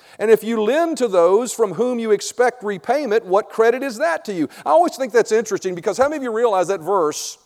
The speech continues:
there's a little hidden nugget in here. Can I just give it out to you? Uh, that verse says if you lend, right, to somebody. Well, lending is,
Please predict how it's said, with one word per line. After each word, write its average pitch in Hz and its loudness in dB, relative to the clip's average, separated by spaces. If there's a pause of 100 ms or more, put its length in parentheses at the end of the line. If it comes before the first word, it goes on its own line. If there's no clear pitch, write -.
(400)
there's 220 -2
a 220 -4
little 240 2
hidden 185 -2
nugget 160 -2
in 131 -6
here. 127 -10
Can 160 -6
I 147 -6
just 151 -10
give 175 -2
it 165 -4
out 170 -4
to 196 -8
you? 165 -10 (480)
Uh, 165 2
that 233 2
verse 277 -2
says 240 -4
if 233 -6
you 196 -2
lend, 143 -4
right, 180 -4 (600)
to 170 -8
somebody. 156 0
Well, 175 4
lending 185 2
is, 190 2